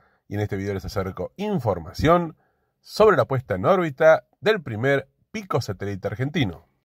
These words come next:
El día de ayer, el M D Q besat uno San Martín despegó en forma exitosa al espacio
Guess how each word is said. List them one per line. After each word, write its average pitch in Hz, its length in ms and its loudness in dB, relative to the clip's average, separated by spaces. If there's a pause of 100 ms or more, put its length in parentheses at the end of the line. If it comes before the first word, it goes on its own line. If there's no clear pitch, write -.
(300)
El 104 220 0
día 95 180 2
de 92 80 0
ayer, 107 460 2 (300)
el 101 220 -4
M 135 200 0
D 104 120 -4
Q 107 440 -8
besat 107 640 -2 (140)
uno 110 420 0 (120)
San 90 220 -10
Martín 165 560 -2 (340)
despegó 123 520 2
en 117 80 0
forma 107 320 -4
exitosa 98 420 -6
al 87 80 -8
espacio 147 680 2